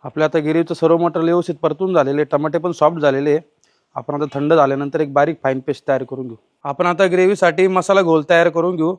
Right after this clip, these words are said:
त्यासाठी मी अद्रक लसूण पेस्ट घेतलेली एक चम-, एक वाटी. इथे मी काही मसाले घेतलेले, ते टाकून घेऊ.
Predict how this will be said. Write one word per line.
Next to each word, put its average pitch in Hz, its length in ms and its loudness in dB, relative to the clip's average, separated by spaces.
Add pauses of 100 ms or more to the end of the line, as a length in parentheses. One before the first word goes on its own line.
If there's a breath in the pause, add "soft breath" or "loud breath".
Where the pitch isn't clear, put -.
(180)
त्यासाठी 160 400 2
मी 165 120 0
अद्रक 160 340 0
लसूण 175 220 -6
पेस्ट 170 240 -2
घेतलेली 156 380 -2
एक 147 140 -4
चम-, 151 240 -8
एक - 180 -4
वाटी. 156 260 -2 (2750)
इथे 147 180 -6
मी 160 100 -2
काही 165 140 4
मसाले 165 360 2
घेतलेले, 165 340 0
ते 156 140 -2
टाकून 160 340 0
घेऊ. 147 180 -4